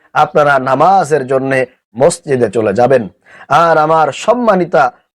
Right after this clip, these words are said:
মহিলা, মা ও বোনেরা, আপনারা যারা আছেন, তারা সময় মতো আপনাদের নিজ ঘরে বসে বাসা বাড়িতে সঠিক সময়ে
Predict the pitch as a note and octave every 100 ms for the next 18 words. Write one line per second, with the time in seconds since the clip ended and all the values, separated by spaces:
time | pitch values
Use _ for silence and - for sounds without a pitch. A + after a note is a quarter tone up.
0 | - D#3+ F3 G#3 D3+ C3 C3 B2+ F3 F3
1 | D3 C3+ E3 F#3 F#3+ E3+ C#3+ C3 B2+ A#2+
2 | - D#3 A#2 - _ _ D3 C#3+ - D#3+
3 | D#3 G#3 G3+ E3 D3+ D3+ C3+ - D3+ C#3+
4 | C#3 B2+ _ _ C#3 G3 G#3+ E3 C3 -
5 | G#3 G#3+ E3 D3+ - D#3 B2 _ _ -
6 | D#3 F3 - C4+ G#3+ F#3 D#3 D3+ C#3 A#2+
7 | _ _ - D#3+ - B3 A#3 - E3 D#3
8 | D#3 F3+